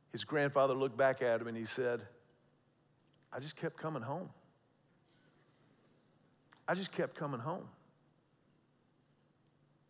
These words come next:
Jesus is saying here, "Tell John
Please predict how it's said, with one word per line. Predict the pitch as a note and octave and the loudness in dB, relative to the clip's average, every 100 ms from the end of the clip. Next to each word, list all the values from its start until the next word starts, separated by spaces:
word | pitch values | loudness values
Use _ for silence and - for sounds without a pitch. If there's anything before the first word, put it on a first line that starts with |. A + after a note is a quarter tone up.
| _ _ _ _ _ _ _ _ _ _ _ _ _ _ _ _ - | _ _ _ _ _ _ _ _ _ _ _ _ _ _ _ _ -4
Jesus | A#2 A3 F3+ E3 | 2 2 2 2
is | E3 | 0
saying | - F3+ F3 D#3 | 2 2 2 2
here, | D3+ C#3 A#2 - - - _ _ _ _ - - _ _ - | 2 2 0 -10 -20 -20 _ _ _ _ -20 -20 _ _ 2
"Tell | A3+ G#3 | 4 4
John | D#3 C#3+ D#3+ C3 A2 | 2 2 2 2 0